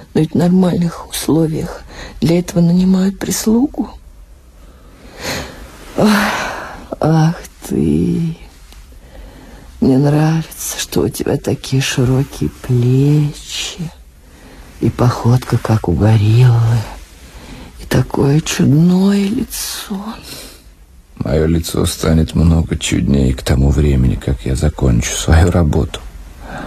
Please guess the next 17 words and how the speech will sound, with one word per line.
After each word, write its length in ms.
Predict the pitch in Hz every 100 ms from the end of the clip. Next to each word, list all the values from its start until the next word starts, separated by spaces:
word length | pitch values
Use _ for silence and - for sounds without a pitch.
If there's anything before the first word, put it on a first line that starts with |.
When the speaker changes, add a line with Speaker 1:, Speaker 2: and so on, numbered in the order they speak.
| - - - - - - - - - - -
Speaker 1:
Ну 160 | 175 165
как, 440 | - 185 160 - - - -
мурашки, 640 | 147 156 143 143 - - - - -
милый, 220 | 151 143 - - - - - - - - - -
проходят? 800 | 180 175 - 233 233 - - - - - - - - - - - - - - - - - - - - - - - - - - - -
Лучше 260 | - -
расскажи 600 | 156 - - 165 165 160
мне 300 | 139 127 143 - - - - - - - -
про 140 | 127
твои 500 | - - 156 147 131 - -
мурашки. 640 | 165 156 139 - - - - - -
Speaker 2:
<laughs> 80 | 151 - - -
Да 120 | -
ну 140 | - -
их 140 | 95
к 80 | -
черту. 540 | - - - - -